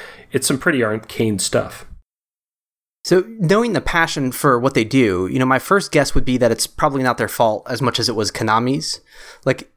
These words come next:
Speaker 2: in the same documentary, M two singles out Castlevania when they talk about their love for Konami games. Like, they say something along the lines of,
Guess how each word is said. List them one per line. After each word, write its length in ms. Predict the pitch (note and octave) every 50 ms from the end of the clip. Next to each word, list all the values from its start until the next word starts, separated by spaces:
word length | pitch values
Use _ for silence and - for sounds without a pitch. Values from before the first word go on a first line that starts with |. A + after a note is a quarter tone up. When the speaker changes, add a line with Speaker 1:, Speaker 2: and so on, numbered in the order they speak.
| _ _
Speaker 2:
in 100 | - F#3+
the 80 | F3+ D#3
same 220 | - G#3+ G3 E3
documentary, 600 | C#3 D3+ C#3 C3+ - C3 B2+ C3 C3 B2 A2 G#2+ A#2
M 120 | C3 C3+
two 200 | C3 - D3+ C3+
singles 340 | - - C#3+ C#3+ B2+ B2 A2
out 200 | B2 A2 A2 -
Castlevania 680 | - - C3 B2+ - A#2+ A2+ A#2 A2+ A2 G2 E2 D2 C#2+
when 260 | G#2+ A#2+ C3+ C#3+ C3+
they 120 | C3 B2 A#2
talk 240 | - - B2 B2 -
about 160 | A2+ G#2+ -
their 120 | A2 G#2+
love 160 | G#2+ G#2+ G#2 -
for 120 | - G#2+
Konami 340 | - - A2+ A2 G2+ G2+ F#2
games. 360 | G2+ G#2 G2 D2+ B1 C#2 -
Like, 120 | G#2 -
they 80 | - A#2
say 180 | - - D3 B2+
something 280 | - C#3 A#2 B2+ A#2+
along 300 | A2+ A2 A#2 A#2 A#2 A2+
the 60 | G#2+
lines 280 | G2+ G#2+ G#2+ G#2+ G#2 G#2
of, 360 | A2 G2+ G2+ G2 - - -